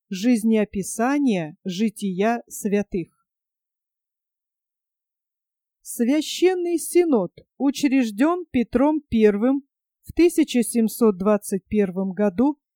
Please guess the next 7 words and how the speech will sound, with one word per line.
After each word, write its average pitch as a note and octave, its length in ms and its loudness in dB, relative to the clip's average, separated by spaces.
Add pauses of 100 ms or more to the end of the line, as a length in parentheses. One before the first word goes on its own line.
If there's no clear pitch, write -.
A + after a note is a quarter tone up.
(180)
как C4 260 0
высший C#4 540 2
государственный A3+ 1160 0
орган D4 500 0
по A3+ 160 -2
церковным A#3+ 840 0
делам. F3 640 -4